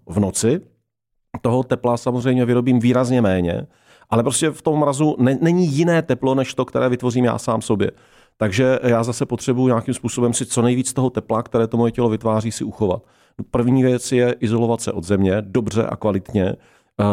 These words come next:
vůbec není problém si pod sebe fakt dát, má-li tam člověk noviny, i třeba odpadky, jo, že obaly od, od jídla, prostě všechny si je dát pod tu karimatku, každý kousek, který izoluje, je prostě dobrý. A vlastně já mám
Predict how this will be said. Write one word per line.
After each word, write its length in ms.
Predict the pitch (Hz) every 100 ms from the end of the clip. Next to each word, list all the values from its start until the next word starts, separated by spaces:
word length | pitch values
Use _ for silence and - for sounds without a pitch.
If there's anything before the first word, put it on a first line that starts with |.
| 98 98 113
vůbec 400 | 101 120 127 -
není 200 | 123 123
problém 400 | 120 113 113 117
si 120 | 120
pod 140 | 110
sebe 160 | - 117
fakt 260 | - 101 104
dát, 240 | 104 104
má-li 280 | 104 95 95
tam 140 | 92
člověk 340 | - 92 87 101
noviny, 320 | 117 123 107
i 120 | 110
třeba 280 | - 107 -
odpadky, 560 | - 147 143 - 107 - _ -
jo, 140 | 110
že 120 | 107
obaly 460 | 113 127 123 127 120
od, 200 | 131 110
od 160 | 123 113
jídla, 180 | 120 113
prostě 220 | 120 127
všechny 240 | - 120
si 120 | 127
je 40 | 123
dát 180 | 120 -
pod 180 | -
tu 120 | - 120
karimatku, 480 | 113 110 110 -
každý 300 | 120 113 139
kousek, 320 | 131 120 127 -
který 160 | 123
izoluje, 460 | 123 107 117 110 110
je 80 | 110
prostě 300 | 110 - 85
dobrý. 420 | 85 95 107 147 _ _ _ _ _ 117
A 400 | 110 104 104 - 104
vlastně 260 | 110 - 113
já 60 |
mám 300 | 113 113 110